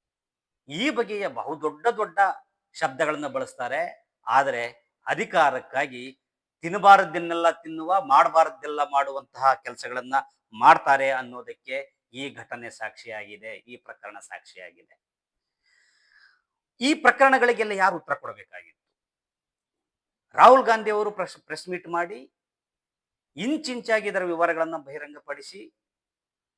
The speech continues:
ಪಿ ಪಿ ಟಿಯನ್ನ ಮಾಡಿ ಇದನ್ನ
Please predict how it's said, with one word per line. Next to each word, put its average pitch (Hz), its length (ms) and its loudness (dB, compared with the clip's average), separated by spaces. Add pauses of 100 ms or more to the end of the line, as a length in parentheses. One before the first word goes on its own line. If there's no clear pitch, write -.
(520)
ಪಿ 254 140 -2
ಪಿ 277 180 -6
ಟಿಯನ್ನ 214 320 -2
ಮಾಡಿ 196 580 -4 (140)
ಇದನ್ನ 196 280 -10